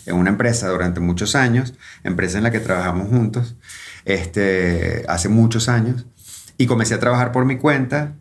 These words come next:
me pidieron una asesoría, alguien que conocía, me pidió evaluar a, a dos personas para un cargo de gerente de mercadeo. Entonces yo les hice un, un montón de evaluaciones psicológicas y pruebas psicotécnicas y tal. Hice unos informes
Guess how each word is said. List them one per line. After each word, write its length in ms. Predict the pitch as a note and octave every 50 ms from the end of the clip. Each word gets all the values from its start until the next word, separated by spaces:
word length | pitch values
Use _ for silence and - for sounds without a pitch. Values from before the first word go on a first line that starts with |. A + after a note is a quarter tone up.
| - - - - - - _
me 160 | - A#2 A#2 A2+
pidieron 380 | A2+ A#2 A2 G#2+ G#2 A2 A#2 B2
una 200 | B2+ B2+ C#3 C3
asesoría, 800 | B2 - C#3 B2 - C3 B2 B2+ C#3 C3+ B2+ B2 C3 C#3+ D3 - - _ _ _ _
alguien 340 | - G#2 G2+ G2 G2+ A2 A2+
que 120 | A#2+ A#2+
conocía, 680 | - B2+ B2 B2+ B2 - - D#3 D3 C3+ C3+ D3 D3 - - - - _ _ _ _
me 100 | - F#2
pidió 280 | F2 G#2+ G2+ G2+ G2 G2
evaluar 500 | G2 G2+ A2+ A#2 A#2 A2+ A2+ A2+ A2+ A#2+
a, 340 | A#2+ A#2 A2 G#2 G2 F#2 - - -
a 40 | G2
dos 140 | G2+ G2+ G2+
personas 420 | - B2+ B2 - C#3+ C3+ D3+ D3
para 160 | - - A2 G#2
un 100 | G2 G2
cargo 280 | - G#2+ A2 A2+ B2+
de 80 | B2 A2
gerente 340 | G#2+ G2+ G2+ F#2+ F2+ F2+ A#2
de 100 | A#2+ A#2
mercadeo. 540 | A2+ G2 G2 - F#2+ F2+ F#2 F#2+ F#2 F2
Entonces 280 | F2 F2 F2 E2+ F2 G2+
yo 80 | G#2 G2+
les 160 | G2 G2 G2+
hice 260 | G#2+ G#2 - - F#2+
un, 100 | F#2 F#2+
un 160 | F#2+ F#2+ F#2+ F#2+
montón 300 | G2 G2 F2+ F#2+ F#2 F#2
de 60 | G2
evaluaciones 460 | F#2+ F#2+ F#2 F2+ F2 - E2+ F2 F2 F2
psicológicas 840 | F#2 F2+ - F2+ F2+ F2+ F2+ F2+ F#2 F#2 F2+ F2 - F#2 F2+ F#2 G2
y 40 |
pruebas 320 | F#2+ - F2+ F2+ F2 F2 -
psicotécnicas 760 | A2 - - F#2 F2+ G2+ G2+ G2 G2 G2 F#2+ F#2 F2 F2 F2+
y 60 | F2+
tal. 260 | F2+ A2 C3+ C#3+ - - - - - -
Hice 240 | A2 A2 A2 - A2+
unos 220 | A2 A#2 A#2 A#2+
informes 720 | A2+ G#2 - - B2+ A#2+ A2 A2+ A#2+ C#3+ D3+ D3 - -